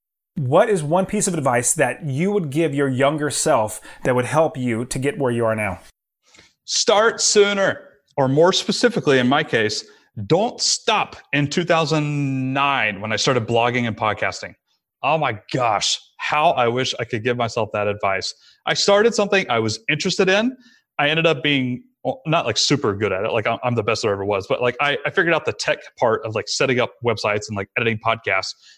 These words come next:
Speaker 2: back in, like, two thousand nine, uh, and then two thousand ten. But my friends convinced me to stop.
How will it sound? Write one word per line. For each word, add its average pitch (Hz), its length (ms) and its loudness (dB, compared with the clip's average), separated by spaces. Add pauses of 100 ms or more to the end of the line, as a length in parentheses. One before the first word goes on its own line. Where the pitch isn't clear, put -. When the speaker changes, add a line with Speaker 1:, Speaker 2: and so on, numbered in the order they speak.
Speaker 2:
back 180 160 2
in, 156 80 2
like, 135 140 0
two 175 100 0
thousand 120 340 0
nine, 104 320 0 (220)
uh, 110 160 -2
and 113 120 -4
then 104 140 -6
two 127 120 -4
thousand 104 260 -2
ten. 101 320 -2 (440)
But 170 120 2
my 151 100 2
friends 185 640 -2
convinced 139 380 -2
me 143 60 -2
to 110 80 -2
stop. - 400 0